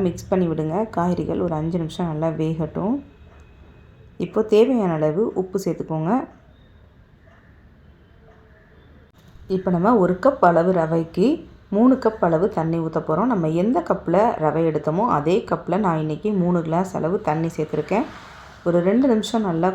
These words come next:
கொதிக்க விடுவோம். தண்ணி நல்லா கொதிச்சதும் அதுக்குள்ள காய்கறிகளுமே நல்லா வெந்துரும். இப்போ நம்ம வறுத்து எடுத்து வச்ச ரவையை இப்போ இதோட சேர்த்துடலாம். கொஞ்சம் கொஞ்சமா சேருங்க. ஒரேடியா சேர்த்துட்டா நல்லா கெட்டியாயிரும். கொஞ்சம் கொஞ்சமா சேர்த்து அப்படியே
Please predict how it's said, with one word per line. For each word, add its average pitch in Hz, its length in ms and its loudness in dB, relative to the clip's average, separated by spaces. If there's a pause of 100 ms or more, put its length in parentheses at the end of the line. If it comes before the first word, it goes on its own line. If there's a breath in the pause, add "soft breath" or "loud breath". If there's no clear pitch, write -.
கொதிக்க 170 320 -4
விடுவோம். 160 420 -2
தண்ணி 202 260 0 (120)
நல்லா 165 200 0 (100)
கொதிச்சதும் 175 540 -4
அதுக்குள்ள 175 300 -2 (100)
காய்கறிகளுமே 160 760 -2
நல்லா 156 300 -2
வெந்துரும். 156 440 -2 (440 loud breath)
இப்போ 160 180 -2
நம்ம 160 260 -2
வறுத்து 269 400 0
எடுத்து 185 320 0
வச்ச 185 420 0 (140)
ரவையை 165 400 2 (120)
இப்போ 175 180 -4
இதோட 165 320 2
சேர்த்துடலாம். 165 520 0 (500 loud breath)
கொஞ்சம் 277 280 4
கொஞ்சமா 208 320 4 (100)
சேருங்க. 165 300 0 (140)
ஒரேடியா 214 480 4
சேர்த்துட்டா 180 360 -2 (120)
நல்லா 170 260 0
கெட்டியாயிரும். 175 760 -2 (440 loud breath)
கொஞ்சம் 202 240 0
கொஞ்சமா 202 300 2 (100)
சேர்த்து 180 340 2
அப்படியே 160 240 0